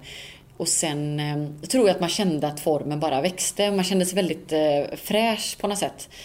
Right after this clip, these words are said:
Eh, sen var det segt. Eh, liksom, det, det, vi var inte på topp de första matcherna. Liksom. Och jag menar, fem ett, eh, mot,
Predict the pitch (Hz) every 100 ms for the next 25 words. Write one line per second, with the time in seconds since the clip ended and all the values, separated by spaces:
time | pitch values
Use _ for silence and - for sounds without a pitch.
0 | - - - - 170 160 160 165 165 185
1 | 208 262 262 160 147 - - - 269 147
2 | - - - 175 165 160 160 160 165 160
3 | 156 170 160 175 170 165 - - 180 185
4 | 180 247 240 - 156 151 - - - -
5 | 175 233 233 - - 156 175 175 - 156
6 | 160 156 190 190 - 135 - 135 143 147
7 | 147 - - - - - - - - -
8 | - - - - 170 156 156 - - 160
9 | 151 151 151 147 135 151 156 156 151